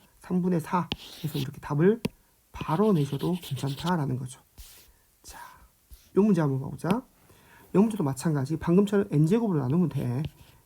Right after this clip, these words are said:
근데 n 제곱으로 나눌 때 얘랑 얘 같은 경우는 의미가 없어진다 이 말이지. 리미트를 무한대로 보내면, n은 무한대로 보내면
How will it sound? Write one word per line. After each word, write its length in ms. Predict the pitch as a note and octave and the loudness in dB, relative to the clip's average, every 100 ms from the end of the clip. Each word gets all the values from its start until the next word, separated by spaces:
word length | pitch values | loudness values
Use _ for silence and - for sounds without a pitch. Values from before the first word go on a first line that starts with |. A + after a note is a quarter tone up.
| - | 0
근데 140 | F3 | 2
n 100 | E3 | 4
제곱으로 280 | G3+ A#3 G3+ | 2 2 2
나눌 260 | D#3 E3+ | 4 0
때 340 | E3+ F#3 F#3+ F#3 - _ - | 0 2 2 0 -6 _ 0
얘랑 300 | E3+ F#3+ F3+ - - | 4 4 2 -2 -2
얘 80 | F#3 | 0
같은 320 | F#3 F3 D3+ | 0 0 0
경우는 340 | D3+ F3+ G#3 E3+ | 2 2 2 4
의미가 280 | E3+ D3 | 4 4
없어진다 400 | C#3 - C#3 C3+ | 0 -4 -6 -4
이 60 | B2+ | -4
말이지. 400 | A#2+ C3+ - - _ _ _ _ _ _ _ _ _ _ _ - | -6 -8 -14 -20 _ _ _ _ _ _ _ _ _ _ _ 2
리미트를 380 | D3+ D#3+ D#3 | 4 4 0
무한대로 440 | C3+ C3+ F3 E3+ C#3+ | 0 4 4 4 2
보내면, 580 | C#3+ D3+ D#3+ A3+ D4+ D#4+ - | 2 2 4 2 2 -2 -4
n은 240 | C#3+ D#3+ | 0 2
무한대로 320 | C#3+ D3 D3+ C3+ | 2 2 0 0
보내면 600 | D3 C#3 D3+ A#3+ D4 | -2 0 0 0 0